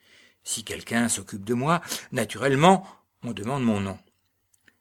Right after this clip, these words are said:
Quand on dit que je m'appelle Bibi, les personnes se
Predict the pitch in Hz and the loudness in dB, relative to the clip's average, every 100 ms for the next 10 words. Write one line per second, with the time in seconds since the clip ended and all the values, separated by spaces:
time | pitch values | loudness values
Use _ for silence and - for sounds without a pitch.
0 | _ - - 104 120 120 104 92 - 90 | _ -16 -14 -12 -10 -8 -8 -8 -10 -10
1 | 87 87 110 107 104 - - - - - | -10 -8 -8 -6 -6 -6 -10 -4 0 2
2 | - - 554 - - - - - - - | 2 0 -2 -4 -6 -6 -10 -12 -14 -14
3 | - - 117 - - 95 85 - | -14 -8 -6 -4 -4 -6 -6 -6